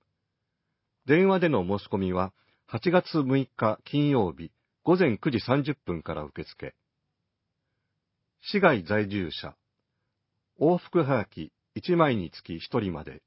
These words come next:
で、八月一日日曜日から十日火曜日、当日消印有効に、次の申し込み先へ。電話での申し込みは、八月十七日火曜日、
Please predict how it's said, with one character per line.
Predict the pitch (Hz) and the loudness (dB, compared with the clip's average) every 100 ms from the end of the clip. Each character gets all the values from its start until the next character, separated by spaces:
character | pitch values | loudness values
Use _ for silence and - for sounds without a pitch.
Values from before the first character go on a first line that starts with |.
| _ | _
で、 | 92 107 113 _ _ _ | -6 -6 -6 _ _ _
八 | - 120 170 | -10 -2 2
月 | 175 - - 156 | 2 0 -2 -2
一 | 147 | 2
日 | 143 131 - 110 113 | 0 0 -4 -6 -2
日 | 117 - | -4 2
曜 | 165 117 | 2 2
日 | 92 | -2
か | 82 | -6
ら | 71 71 _ | -8 -12 _
十 | - 147 | 0 0
日 | - 131 | 0 -4
火 | - 120 | 0 0
曜 | 120 87 - | 2 0 -4
日、 | - _ _ _ _ | -20 _ _ _ _
当 | 131 131 | 0 0
日 | 127 - | -2 -4
消 | 127 | -4
印 | 113 - 110 104 | -4 -2 -2 0
有 | 92 95 85 | -2 -4 -6
効 | - 87 78 - _ _ | -6 -4 -4 -10 _ _
に、 | 98 98 95 _ _ _ | -6 -4 -6 _ _ _
次 | - 123 160 | -6 0 4
の | 123 | 4
申 | 90 98 | 2 -2
し | - | -2
込 | 101 | -4
み | 90 | -4
先 | - - 85 | -4 -10 -8
へ。 | 76 - _ _ _ _ _ _ _ _ _ _ _ _ | -8 -8 _ _ _ _ _ _ _ _ _ _ _ _
電 | 95 160 170 | 2 4 4
話 | |
で | 165 156 | 2 2
の | 98 | 2
申 | 92 98 | 0 -4
し | - | -2
込 | 95 | -2
み | 90 | -2
は、 | 85 82 - _ _ _ | -2 -4 -8 _ _ _
八 | - 107 156 | -8 -2 0
月 | 156 151 143 127 | 0 0 0 0
十 | 95 139 151 | 0 2 2
七 | 143 151 | 2 2
日 | 135 85 - 78 - | 0 -2 -6 -14 -8
火 | 101 | 0
曜 | 131 110 | 2 2
日、 | 65 65 | -2 -14